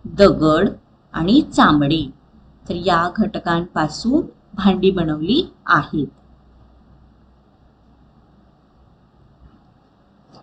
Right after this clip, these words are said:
प्रश्न तिसरा, भांडी हे मानवी संस्कृतीचे अविभाज्य अंग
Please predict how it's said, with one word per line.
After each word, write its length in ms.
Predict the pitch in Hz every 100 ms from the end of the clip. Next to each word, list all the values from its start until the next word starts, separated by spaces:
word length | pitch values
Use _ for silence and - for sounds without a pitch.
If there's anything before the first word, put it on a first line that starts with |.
| _ _ _
प्रश्न 420 | 247 277 - 269 285 - -
तिसरा, 380 | - 202 160 143 - _ _ _ _ _ _ _ _ _ _ _ _ - _ _ _ _ _ _ _ _ _ _ _ _ 208
भांडी 480 | 220 226 226 311 311
हे 160 | 285
मानवी 520 | 277 214 190 202 262 339
संस्कृतीचे 1000 | 254 220 - 190 196 202 - 175 185 -
अविभाज्य 640 | 220 214 214 202 202 -
अंग 320 | 185 185 180